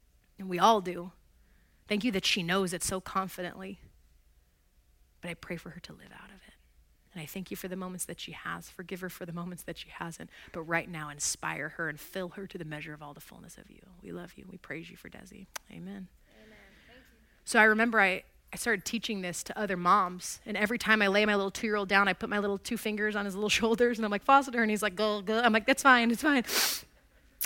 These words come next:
Speaker 1: "May you know." And then I wait. Parents, your words are insanely powerful. I told this to a group of women at a conference. I'm like, "Bless your kids." And a woman came back the next year.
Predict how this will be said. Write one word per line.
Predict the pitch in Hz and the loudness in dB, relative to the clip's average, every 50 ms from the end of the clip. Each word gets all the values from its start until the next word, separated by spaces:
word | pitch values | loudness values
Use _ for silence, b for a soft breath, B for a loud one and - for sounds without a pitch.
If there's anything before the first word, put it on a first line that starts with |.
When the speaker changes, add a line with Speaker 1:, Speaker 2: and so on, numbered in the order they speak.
| - - | -6 -2
Speaker 1:
"May | 233 220 233 | 4 6 6
you | 254 262 240 240 247 247 233 | 6 6 6 4 4 4 4
know." | 226 226 233 240 226 220 214 202 202 | 4 6 6 6 6 4 2 0 -4
And | 196 190 | -6 -4
then | 185 185 | -2 -2
I | 180 | -2
wait. | 175 180 175 - - - _ b b b b b b b b b b b b b b b b b _ _ _ _ _ _ - | -2 -2 -6 -6 -10 -14 _ b b b b b b b b b b b b b b b b b _ _ _ _ _ _ -4
Parents, | - 202 214 214 214 208 - - - - - - _ _ _ _ _ _ _ _ _ _ _ _ - | 0 2 2 2 2 -2 -4 -8 -12 -12 -12 -14 _ _ _ _ _ _ _ _ _ _ _ _ -10
your | 208 202 190 | -8 -8 -8
words | 175 190 202 196 190 185 180 180 | -4 -2 -2 0 0 -2 -2 -4
are | 185 180 | -4 -4
insanely | 175 160 - - 180 170 165 165 160 151 | -4 -4 -4 -4 -4 -4 -8 -8 -10 -12
powerful. | - - 151 151 - - 165 _ - - 196 175 _ _ _ _ _ _ _ _ _ _ _ _ _ _ _ _ _ _ _ _ _ _ B B B B B B | -12 -14 -14 -14 -14 -16 -16 _ -20 -20 -20 -20 _ _ _ _ _ _ _ _ _ _ _ _ _ _ _ _ _ _ _ _ _ _ B B B B B B
I | 220 214 | 6 6
told | 196 - - 220 233 240 208 | 6 4 2 2 2 4 4
this | 233 - - | 2 0 2
to | - 240 | 0 0
a | |
group | 214 214 233 - | 2 2 2 2
of | 233 208 180 | 2 2 4
women | 214 220 220 214 202 196 | 4 4 4 4 2 0
at | 190 190 | 0 -2
a | 190 | -2
conference. | - - 220 214 196 - 226 208 - - | 0 2 2 2 2 0 -4 -4 -2 -2
I'm | 214 | -4
like, | 208 220 208 | -4 -4 -2
"Bless | - 330 330 330 320 - | 4 4 4 4 4 0
your | 320 285 | -4 -4
kids." | - - 320 330 311 285 220 | -2 0 2 2 2 2 2
And | 240 | 0
a | 226 | 0
woman | 214 220 220 226 226 | 2 2 2 2 0
came | - 220 220 208 | 0 0 0 4
back | 220 214 202 - | 6 4 4 4
the | - 214 | -2 -4
next | 208 208 - - - - | -4 -4 -4 -8 -10 -4
year. | 220 220 214 | -2 -2 -2